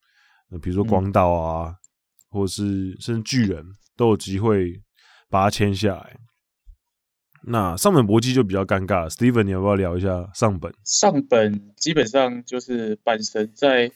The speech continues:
Speaker 2: 我觉得算是一零年代，整个一零年代阪神二垒的一个代表性人物，那就是除了平野会一之后，以打击能力来稳住二垒防区的。那虽然他的守备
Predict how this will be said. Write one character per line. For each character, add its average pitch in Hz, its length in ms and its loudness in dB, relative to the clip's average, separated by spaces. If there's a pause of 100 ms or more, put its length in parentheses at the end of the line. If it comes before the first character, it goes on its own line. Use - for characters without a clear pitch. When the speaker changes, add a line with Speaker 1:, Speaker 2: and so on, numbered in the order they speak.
(380)
Speaker 2:
我 131 140 2
觉 139 80 4
得 156 40 4
算 165 200 2
是 156 260 -4 (140)
一 156 200 -2
零 131 280 2
年 117 200 -4
代， 107 220 -2
整 107 160 -12
个 110 80 -8
一 135 140 -2
零 123 120 -2
年 113 140 -8
代 117 220 0
阪 107 280 -2
神 107 240 -6 (120)
二 135 160 4
垒 98 180 0
的 104 160 2
一 110 40 -4
个 107 140 0
代 117 280 -2
表 101 180 -6
性 110 240 -16
人 101 220 -12
物， 110 180 -20 (140)
那 117 160 -6 (280)
就 127 120 -4
是 123 200 -6
除 113 200 -16
了 113 240 2 (500)
平 131 220 4
野 120 180 6
会 123 240 2
一 120 260 -10 (120)
之 123 200 -4
后， 123 380 0 (400)
以 120 180 0
打 117 300 -2
击 104 320 -8
能 107 260 -2
力 120 320 -2 (280)
来 113 340 2
稳 107 200 -2
住 127 280 2
二 127 140 6
垒 107 160 2
防 104 240 -8
区 101 260 -6
的。 98 120 -16
那 139 180 2 (260)
虽 - 180 2
然 139 120 4
他 139 100 0
的 135 120 2
守 104 340 -4
备 117 320 0